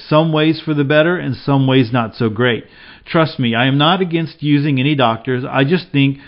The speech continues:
we need to be prepared to take care of ourselves if the S H T F is not if, but when.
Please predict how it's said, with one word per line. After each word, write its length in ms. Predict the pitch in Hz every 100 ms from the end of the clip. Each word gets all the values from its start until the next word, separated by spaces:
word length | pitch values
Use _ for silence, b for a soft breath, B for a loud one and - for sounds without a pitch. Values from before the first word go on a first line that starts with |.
| B
we 220 | - 165 190
need 220 | 170 147
to 80 | 151
be 120 | 143
prepared 500 | 151 139 139 127 -
to 100 | 135
take 280 | 143 135 -
care 140 | 147
of 120 | 143
ourselves 520 | 151 143 131 113 117 117 B B
if 320 | 147 170 170
the 180 | 175 151
S 260 | 110 139 139
H 260 | 131 135 -
T 160 | 196 139
F 200 | 107 117 b b b
is 240 | 147 139 135
not 460 | 135 139 160 -
if, 360 | - 151 123 123 -
but 400 | 117 131 127 - -
when. 420 | 147 143 104